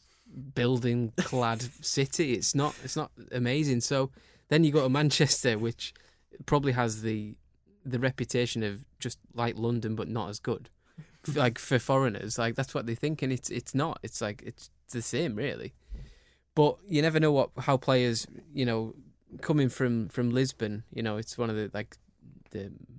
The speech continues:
metropolis cities, like, proper nice stuff and all the rest of it. Then you come to Manchester, and it's a big,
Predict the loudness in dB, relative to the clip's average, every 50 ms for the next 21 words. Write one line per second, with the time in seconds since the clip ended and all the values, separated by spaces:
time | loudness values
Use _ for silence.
0 | -20 -14 -8 -6 -6 -6 -4 -4 -6 -4 -4 -4 -4 -2 -2 -2 -2 -2 -2 -4
1 | -4 -4 -4 -8 -8 -10 -8 -8 -8 -6 -4 -6 -6 -6 -8 -10 -8 -4 -2 -2
2 | -2 -2 -4 -4 -4 -2 -2 -4 -4 -4 -8 -8 -8 -8 -6 -6 -4 -4 -4 -4
3 | -6 -6 -8 -10 -10 -10 -10 -12 -16 -20 _ _ _ _ 0 2 2 2 2 0
4 | -2 -2 -2 -2 -2 -2 -2 -2 -4 -6 -6 -6 -8 -8 -6 -4 -4 -4 -2 0
5 | -2 -2 -2 -6